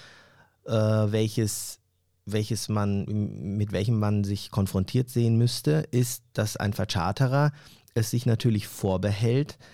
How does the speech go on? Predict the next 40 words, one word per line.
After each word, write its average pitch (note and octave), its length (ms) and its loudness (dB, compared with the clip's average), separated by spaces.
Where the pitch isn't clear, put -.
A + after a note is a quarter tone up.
zu A#2 140 0
sagen, G2 640 2
„Bitte A2+ 420 0
fahr G#2 260 -2
mal A#2+ 240 2
aus A2+ 200 -4
der G#2 100 2
Box F#2+ 320 -4
raus G2+ 260 0
und A2 200 0
rein F2+ 320 0
und, A2 480 -2
ähm, G2+ 260 0
ich - 300 -8
entscheide F2 460 -2
dann, A#2+ 180 0
ob - 180 -6
du A2 80 -2
das G2 320 -4
Boot F3 300 0
bekommst E2+ 420 -4
oder D2 200 -10
nicht.“ D2 260 -12
Und F2+ 180 -2
das - 320 -6
kann F#2+ 200 -2
schon D3+ 240 0
sein, C3 320 0
dass F#2 160 -4
der G2 200 -2
sagt, G#2+ 280 -2
„Aufgrund - 320 -4
des F#2 120 -4
Alters F2+ 420 -2
möchte A2+ 260 -2
ich A#2+ 220 -2
erst G2+ 220 -2
einmal A#2 480 2
mich A#2 280 0
überzeugen, G2+ 760 0